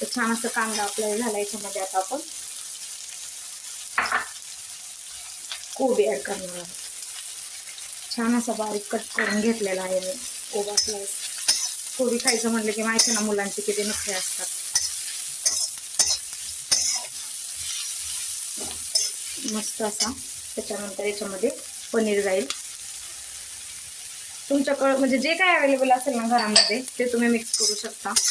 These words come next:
माझ्याकडे आता जेवढं जेवढं होतं, तेच मी टाकत आहे. अ, याच्यामध्ये तुम्ही गाजर ॲड करू शकता, पुन्हा कॅप्सिकम, आणखीन बरंच जे काही बेबी कॉर्न राहतात,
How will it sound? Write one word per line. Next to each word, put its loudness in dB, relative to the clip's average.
माझ्याकडे 2
आता 0
जेवढं 4
जेवढं 4
होतं, 2
तेच 2
मी 6
टाकत -2
आहे. -2
अ, 2
याच्यामध्ये 4
तुम्ही 2
गाजर 4
ॲड 4
करू 2
शकता, 0
पुन्हा 2
कॅप्सिकम, 2
आणखीन 2
बरंच 4
जे 4
काही 2
बेबी 4
कॉर्न 4
राहतात, 0